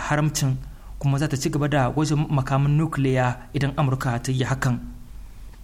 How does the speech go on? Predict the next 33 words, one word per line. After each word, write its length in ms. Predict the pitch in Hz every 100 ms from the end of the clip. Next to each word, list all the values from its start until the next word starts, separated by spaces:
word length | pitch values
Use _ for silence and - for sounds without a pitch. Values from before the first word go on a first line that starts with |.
| - - - - - - -
Sabbin 320 | - 135 196
mahukuntan 480 | 226 226 190 202 196
jamhuriyar 400 | 190 151 185 202
Nijar 320 | 180 165 165
sun 220 | 160 196 214
kaddamar 320 | 202 240 262 240
da 160 | 190
bututun 460 | 151 180 180 202 208
ɗanyen 240 | 202 208
man 240 | 202 196 -
fetur 400 | 131 131 123 135
wanda 320 | 131 127 131
zai 180 | 131 147
rika 380 | 160 160 135 135
kai 240 | 160 165
fetur 320 | 160 175 147
zuwa 400 | 131 165 156 131
jamhuriyar 480 | 123 123 156 170 135
Benin. 400 | 131 131 127 123 - - - - - -
An 80 | 135
kaddamar 380 | 139 135 143 143
da 180 | 147 123
bututun 380 | 135 143 139 151
man 160 | 139
fetur 240 | 147 139 135
ɗin 160 | 160
ne 200 | 139 147 151
a 80 | 135
garin 240 | 135 143
Agadem 480 | 139 131 127 165 135
na 140 | 147
jihar 260 | 147 151 120
Difa, 400 | 120 120 123